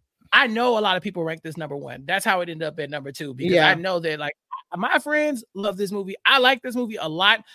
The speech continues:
Speaker 1: um, but it is such a good story. It's funny, it's smart, and it's dramatic. And then, like I said, there are some big, intense moments that really make you say, "Hmm,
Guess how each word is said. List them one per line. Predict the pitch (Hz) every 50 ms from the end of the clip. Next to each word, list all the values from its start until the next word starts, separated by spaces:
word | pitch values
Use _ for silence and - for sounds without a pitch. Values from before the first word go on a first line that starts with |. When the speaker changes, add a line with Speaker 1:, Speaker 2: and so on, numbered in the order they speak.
| - - _ -
Speaker 1:
um, | 190 196 190 185 180 175 170 156 151
but | 190 185 170 160 - _ _ _ _ _ _ -
it | - 240 233
is | 226 208 -
such | - 233 233 233
a | 240 190
good | 208 214 208
story. | 208 - 208 202 202 202 196 190 -
It's | 165 - - _ -
funny, | 226 226 226 226 220 220 226 214 - - - _ _ -
it's | 185 170 160 151 -
smart, | - - 214 214 214 220 214 208 208 196 - - _ _ _ 226
and | 220 214 - _ -
it's | 202 190 170 -
dramatic. | - 180 175 180 202 226 240 247 247 240 226 220 - _ - - _ _ -
And | 214 196 190 185
then, | 202 208 202 196
like | 185 170 170 196
I |
said, | 170 - 165 147 139 139 156 _ _ _ _ -
there | 139 170 185 196
are | 208
some | 202 - 202 170 160 156 156 _ -
big, | 262 269 269 269 269 262 254 202
intense | 214 214 190 - - 220 233 226 - -
moments | 185 196 196 185 165 151 156 147
that | - 175 165 165
really | 165 170 214 240 240 226 214 196
make | 190 175 165 156
you | 180 156
say, | - 151 131 127 - -
"Hmm, | 220 202 160 139 127